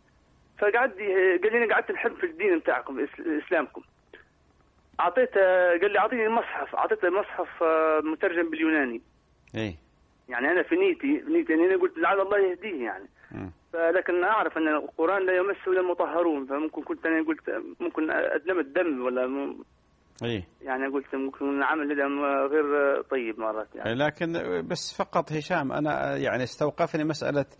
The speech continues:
Speaker 2: قلت له: "الإسلام يبيح أربع نساء"، يعني، وش دخل هذه؟ كيف دخلت عليه بهذا؟
Speaker 1: إيه، ما إحنا، إحنا قعدت نحكي معاها في
Speaker 2: إيه.
Speaker 1: ال-، في الاس-، في الزواج.
Speaker 2: إيه، ها.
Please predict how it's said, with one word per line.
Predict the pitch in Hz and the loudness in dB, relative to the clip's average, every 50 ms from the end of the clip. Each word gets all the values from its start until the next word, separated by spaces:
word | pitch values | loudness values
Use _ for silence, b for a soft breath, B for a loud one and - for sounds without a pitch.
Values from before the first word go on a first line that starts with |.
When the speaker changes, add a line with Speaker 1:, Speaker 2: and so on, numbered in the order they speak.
| B B B B B B - | B B B B B B -2
Speaker 2:
قلت | - 160 151 - | -2 -2 0 2
له: | 147 147 | 2 2
"الإسلام | 139 131 - 135 - - 156 156 151 151 | 2 0 -2 -4 -2 -2 0 0 2 2
يبيح | 147 143 151 143 139 - | 0 2 0 -2 0 0
أربع | 151 151 147 139 131 110 - - - | 0 0 0 0 0 0 -2 -2 -4
نساء"، | 123 139 - - - 117 - | -6 -6 -6 -4 -4 -2 0
يعني، | 104 117 131 143 143 139 - - - - - | 0 0 0 0 -2 -2 -6 -8 -10 -10 -10
وش | 139 - - | -10 -10 -2
دخل | - 196 180 - - 170 147 | -2 -2 -2 0 -2 -2 0
هذه؟ | 143 135 117 107 110 | 2 0 0 0 -2
كيف | 107 - 185 175 156 | -6 -4 -4 -4 -4
دخلت | - 151 - - 151 135 - | -4 -6 -2 -2 -2 0 0
عليه | 104 123 123 120 | -2 0 0 0
بهذا؟ | 110 107 107 107 95 92 98 - _ 135 | 0 0 0 -2 -4 -4 -6 -8 _ 2
Speaker 1:
إيه، | 151 165 151 127 b b b b _ | 4 4 4 4 b b b b _
ما | 156 165 170 | 2 2 2
إحنا، | 180 - 202 - - | 4 2 2 0 0
إحنا | - - 190 180 165 165 185 - 175 151 165 | -2 0 0 0 2 0 0 -2 -2 -4 0
قعدت | 165 175 170 - | 0 0 0 0
نحكي | 202 196 - - - 165 | -2 -2 -2 0 0 0
معاها | 156 151 165 170 151 143 131 127 - - _ _ _ | 2 4 2 2 2 0 -2 -2 -6 -10 _ _ _
في | - | -2
Speaker 2:
إيه. | 131 143 143 | 0 0 0
Speaker 1:
ال-، | 127 104 127 131 120 | 0 0 -2 -4 -4
في | - | -4
الاس-، | 127 117 123 - _ _ 135 135 - 123 120 120 | -4 -4 -4 -6 _ _ -10 -8 -4 -2 -2 -2
في | 123 | -2
الزواج. | 123 120 120 117 113 113 139 143 165 185 180 156 151 151 151 - - - _ _ - | -4 -4 -4 -4 -2 0 2 4 4 6 6 4 4 2 0 -4 -12 -20 _ _ -8
Speaker 2:
إيه، | 135 139 147 139 120 | -4 -2 -2 -2 -2
ها. | 117 139 143 139 120 98 90 | -2 -2 -2 -2 -2 -4 -6